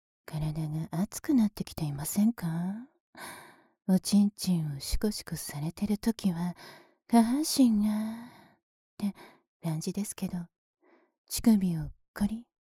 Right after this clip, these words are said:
コリってされてる今は、上も下も熱くなってるみたいな。その熱がどんどん快楽に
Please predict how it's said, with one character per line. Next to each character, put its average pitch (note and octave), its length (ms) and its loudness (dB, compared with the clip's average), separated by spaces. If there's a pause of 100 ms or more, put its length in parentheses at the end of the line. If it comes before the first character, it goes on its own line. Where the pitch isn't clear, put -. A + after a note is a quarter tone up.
(440)
コ C4+ 120 -2
リ D4 220 -8
っ - 20 -20 (560)
て D#3 180 -4
さ - 200 -8
れ E3 140 -2
て - 160 -2
る F3 240 0
今 D#3+ 400 0
は、 F#3 500 -6 (800)
上 D3+ 380 -4
も D#3+ 220 -10
下 - 480 -12
も F3+ 260 -10 (720)
熱 F#3 380 -4
く - 120 -2
な E3+ 200 0
っ - 40 -14 (220)
て E3+ 160 -8
る E3+ 180 -8 (800)
み E3 120 2
た - 180 -12
い A#2+ 100 -14
な。 F#3 220 -2 (1200)
そ A3+ 160 4
の A3 140 10
熱 A3 320 4
が F#3+ 160 6
ど F3 260 2
ん B3+ 100 6
ど G#3 140 4
ん F#3 80 0
快 A3+ 280 4
楽 F#3+ 240 0
に D3 140 -4